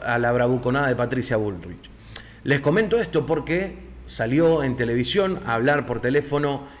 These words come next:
el padre de esta víctima. Incluso, por lo que tengo entendido, el muchacho era simpatizante de La Libertad Avanza, compartía cosas,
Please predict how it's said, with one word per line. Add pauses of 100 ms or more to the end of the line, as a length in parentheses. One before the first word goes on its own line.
el
padre
de
esta
víctima.
Incluso, (220)
por
lo
que
tengo
entendido,
el
muchacho
era (420)
simpatizante
de
La
Libertad
Avanza,
compartía
cosas,